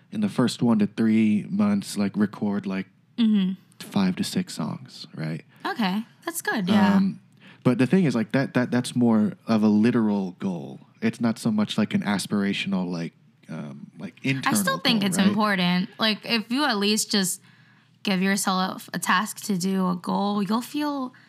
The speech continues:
Speaker 2: good that you did it. You know, I realize that even if I do something now, I'm more appreciative of <laughs> small goals.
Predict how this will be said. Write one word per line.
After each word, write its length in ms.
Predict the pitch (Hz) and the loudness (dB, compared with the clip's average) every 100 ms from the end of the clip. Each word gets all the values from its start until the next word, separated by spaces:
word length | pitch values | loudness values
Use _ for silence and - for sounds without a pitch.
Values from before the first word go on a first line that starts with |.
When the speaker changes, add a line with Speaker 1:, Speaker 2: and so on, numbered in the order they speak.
| _ _ _ _ _ _ | _ _ _ _ _ _
Speaker 2:
good 160 | - 220 | -2 0
that 140 | 233 | 0
you 60 | 220 | -2
did 140 | 233 | 0
it. 220 | 214 165 - - | 0 -2 -6 -4
You 80 | 220 | 2
know, 60 | 220 | 4
I 80 | |
realize 500 | 208 214 208 196 190 | 4 2 2 2 2
that 260 | 175 180 175 | 2 2 2
even 260 | 190 190 196 | 0 2 2
if 160 | 185 | 2
I 100 | 190 | 2
do 100 | 180 | 0
something 540 | 190 190 208 180 220 - | 0 0 2 2 0 -2
now, 260 | 202 208 190 | 0 2 2
I'm 200 | 185 180 | 0 2
more 160 | 175 175 | 4 2
appreciative 500 | 170 220 - 190 180 | 2 -2 -2 -2 -2
of 60 | |
<laughs> 80 | - | 0
small 200 | 226 294 | 0 0
goals. 380 | 202 175 180 175 | 0 -2 -2 -4